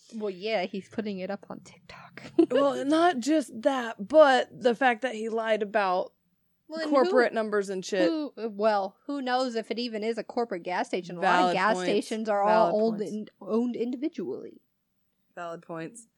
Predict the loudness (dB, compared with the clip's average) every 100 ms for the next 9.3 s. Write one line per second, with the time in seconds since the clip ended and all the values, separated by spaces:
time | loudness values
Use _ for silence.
0 | _ _ _ -2 0 4 6 8 8 6
1 | 6 6 6 4 2 0 4 6 6 4
2 | 4 4 4 6 4 0 -6 -6 0 2
3 | 2 2 2 4 2 2 0 6 6 6
4 | 0 -4 -6 0 0 0 0 0 2 0
5 | -2 -12 -10 -6 -6 -8 _ -8 -2 0
6 | 2 2 4 4 6 8 6 4 4 4
7 | 2 2 0 0 -4 _ _ _ -6 4
8 | 4 6 4 4 2 -4 _ _ _ -12
9 | -6 -6